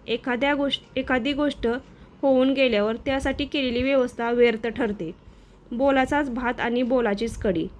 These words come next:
प्रत्यक्ष कृती न करता नुसती बडबड करणे. भुकेला कोंडा आणि निजेला धोंडा. तातडीची गरज निर्माण झाल्यावर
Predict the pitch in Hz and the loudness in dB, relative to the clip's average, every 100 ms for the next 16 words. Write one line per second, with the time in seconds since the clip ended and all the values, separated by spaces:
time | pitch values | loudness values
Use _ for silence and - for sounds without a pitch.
0 | - - 262 277 - 302 - 320 311 262 | -20 -8 -4 -4 -2 -4 0 -2 0 -2
1 | 262 254 277 285 285 233 208 226 - - | 0 2 2 0 -2 -2 -4 -4 -8 -20
2 | - - 277 277 294 294 277 233 226 240 | -20 -4 -4 -2 -2 2 2 2 2 0
3 | 247 208 170 156 - - - - 233 226 | 0 0 -2 -4 -12 -20 -20 -16 -6 -4
4 | 240 247 254 262 - 269 226 226 226 233 | -2 0 2 0 2 0 2 0 0 2
5 | 240 254 226 220 226 285 262 165 190 - | 2 2 2 0 2 2 2 0 -4 -16
6 | - - - - 247 240 247 247 285 269 | -20 -20 -20 -4 -2 0 0 0 -2 2
7 | 262 240 233 247 233 226 233 262 240 226 | 4 4 2 2 2 2 0 0 0 0
8 | 214 | 0